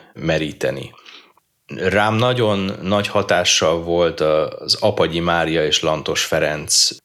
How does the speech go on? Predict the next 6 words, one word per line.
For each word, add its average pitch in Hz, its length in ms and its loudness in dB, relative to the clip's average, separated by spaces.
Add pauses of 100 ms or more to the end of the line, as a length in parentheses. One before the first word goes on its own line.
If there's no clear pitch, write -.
(100)
féle 78 880 -2
művészetoktatási 82 1160 -2
modell, 87 420 0
ahol 85 480 0 (360)
nagyon 90 320 0
szorosan 78 840 0